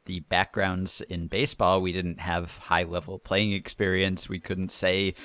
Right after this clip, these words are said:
we played here or we worked there. It was all about, "Well, we'll have this information that no one else has, and we'll use it to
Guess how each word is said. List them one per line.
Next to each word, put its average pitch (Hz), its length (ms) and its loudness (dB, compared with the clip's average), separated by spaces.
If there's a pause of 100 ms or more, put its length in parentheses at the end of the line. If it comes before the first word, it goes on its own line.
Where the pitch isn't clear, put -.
(260)
we 101 120 -4
played 92 340 0
here 95 400 2
or 90 140 0
we 92 160 -2
worked 90 320 -2
there. 107 520 6
It 95 200 0
was 95 340 -4
all 90 240 0
about, 90 360 0
"Well, 98 240 2
we'll 90 380 -2
have 90 220 0
this - 200 -4
information 104 640 0
that - 260 0
no 104 140 0
one 107 120 2
else 107 200 -2
has, 113 380 0
and 95 180 0 (340)
we'll 95 120 -4
use 95 260 -2
it 98 220 0
to 95 340 0